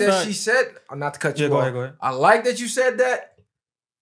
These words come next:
Speaker 2: And I like to talk about this topic on the show because that's the misconception with women. They truly do not understand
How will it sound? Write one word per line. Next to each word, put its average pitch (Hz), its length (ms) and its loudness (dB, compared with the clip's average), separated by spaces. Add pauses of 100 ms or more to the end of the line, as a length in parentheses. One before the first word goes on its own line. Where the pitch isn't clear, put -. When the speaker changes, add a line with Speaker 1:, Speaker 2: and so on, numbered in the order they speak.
(280)
Speaker 2:
And 160 200 4
I 156 60 4
like 190 200 4
to 190 80 -6
talk 202 260 0
about 190 240 2
this 185 140 -4
topic 196 340 4
on 185 120 -4
the 175 60 -4
show 202 280 2
because 170 580 -2
that's 165 240 2
the 156 100 -6
misconception 151 760 -4
with 110 100 -12
women. 127 320 -8 (680)
They 151 160 2 (280)
truly 220 720 -2 (680)
do 180 180 2
not 185 280 4
understand 175 880 -2